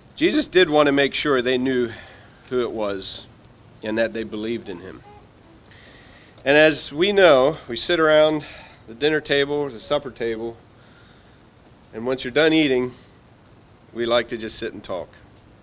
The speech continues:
At least when we have company or when we go away for company. Sunday afternoon is a classic, or you eat,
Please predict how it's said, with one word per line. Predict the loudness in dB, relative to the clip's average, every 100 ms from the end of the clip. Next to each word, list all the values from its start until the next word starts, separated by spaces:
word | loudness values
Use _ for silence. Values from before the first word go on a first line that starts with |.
| -20 _ -18
At | -14
least | -14 -12
when | -10 -8
we | -8
have | -10
company | -10 -12 -10 -10 -8
or | -10
when | -12
we | -12
go | -10 -10
away | -8 -8 -10
for | -14
company. | -14 -14 -12 -12 -10
Sunday | -10 -10 -8
afternoon | -10 -12 -10 -8 -8
is | -12 -14
a |
classic, | -14 -12 -10 -12 -16 -14
or | -16
you | -14 -18 -20 -20 -20 -20 -20 -20 -20 _ _
eat, | -4 -2